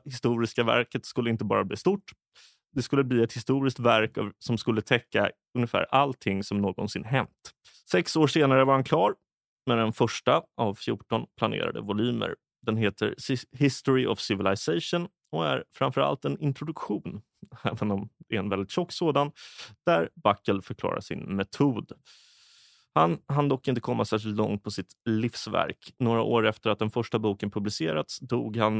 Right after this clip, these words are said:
nämligen i tyfoidfeber i Syrien. Riktigt artonhundratals sätt att dö på.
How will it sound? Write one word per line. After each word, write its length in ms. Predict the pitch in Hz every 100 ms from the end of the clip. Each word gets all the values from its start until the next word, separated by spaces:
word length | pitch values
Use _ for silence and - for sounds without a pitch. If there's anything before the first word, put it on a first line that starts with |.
| -
nämligen 460 | 113 104 95 87
i 180 | - 101 - _ _ - -
tyfoidfeber 1160 | 139 - 139 139 110 113 123 123 110 98 85 -
i 220 | 101 87
Syrien. 640 | - - 117 101 95 82 - _ -
Riktigt 420 | 123 117 - 107 -
artonhundratals 800 | 104 101 98 92 90 90 87 -
sätt 440 | - - - -
att 220 | 107 - -
dö 160 | -
på. 260 | - -